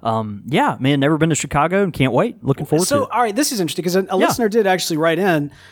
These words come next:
Speaker 2: and, uh, and, and just kinda clarify. It was like, "All right, the show is actually, like, a, like, a, an hour out of downtown Chicago?"
Speaker 1: Yeah, that's the thing. Like, you
Speaker 2: Man.
Speaker 1: know, we've got the Chicagoland Pipe Show here, but, um, you know, we're, we're gonna be, I, I believe, out at a golf course,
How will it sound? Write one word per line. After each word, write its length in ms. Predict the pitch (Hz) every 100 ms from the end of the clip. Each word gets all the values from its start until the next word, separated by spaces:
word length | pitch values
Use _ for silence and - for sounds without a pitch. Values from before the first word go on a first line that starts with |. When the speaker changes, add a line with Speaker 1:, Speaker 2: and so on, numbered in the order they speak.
| - _
Speaker 2:
and, 200 | 165 165
uh, 20 | 160
and, 260 | 156 165 -
and 140 | 165
just 180 | 156 -
kinda 160 | 196 151
clarify. 440 | - 202 185 151
It 20 |
was 100 | 139
like, 100 | 139 226
"All 60 |
right, 120 | 185
the 60 | 156
show 340 | - - 262 240
is 120 | 175
actually, 240 | 196 -
like, 140 | 165 143
a, 40 |
like, 240 | 120 127 -
a, 80 | - _ _
an 140 | - 131
hour 340 | - 147 208 175
out 200 | 170 196
of 260 | 160 139
downtown 340 | 165 185 202 196
Chicago?" 400 | 170 156 170 233
Speaker 1:
Yeah, 160 | 254
that's 220 | 247 294
the 80 | 160
thing. 360 | - 143 117 104
Like, 180 | 110 214
you 60 |
Speaker 2:
Man. 220 | 226 214 135
Speaker 1:
know, 60 |
we've 120 | 135
got 180 | 156 190
the 140 | 170 131 - 160 - 175
Chicagoland 640 | 151 143 131 131 135 127 -
Pipe 240 | 127 120
Show 460 | - 110 101 98 98
here, 300 | - 110 101
but, 260 | 104 117
um, 300 | 120 117 113 113
you 80 | 139
know, 80 |
we're, 180 | 127 180
we're 160 | 175 214
gonna 200 | 320 285
be, 380 | 208 208 196 - - - -
I, 400 | 143 135 139 156
I 40 |
believe, 300 | 165 196 339
out 160 | 131 151
at 80 | 175
a 60 |
golf 300 | 151 117 - -
course, 360 | - 82 -